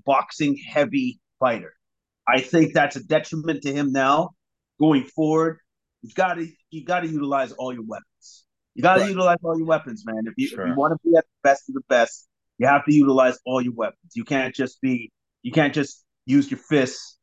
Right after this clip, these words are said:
Speaker 1: You gotta use your knees. You gotta use your legs, and that's what Rachmanov did. And also, too,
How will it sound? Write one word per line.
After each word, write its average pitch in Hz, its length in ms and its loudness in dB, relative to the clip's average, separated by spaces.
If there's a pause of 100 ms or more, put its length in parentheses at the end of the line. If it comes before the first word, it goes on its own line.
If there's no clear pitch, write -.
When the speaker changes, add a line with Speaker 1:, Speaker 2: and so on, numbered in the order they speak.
Speaker 1:
You 107 80 -8
gotta 139 160 4
use 143 200 2
your 143 140 -6
knees. 143 340 6
You - 60 -12
gotta 131 140 -2
use 135 180 -2
your 127 100 -6
legs, 127 320 -2
and - 60 -8
that's - 180 -6
what 143 140 -2 (360)
Rachmanov 135 600 0
did. 120 220 -4 (280)
And 151 120 0
also, 170 240 4
too, 147 380 -2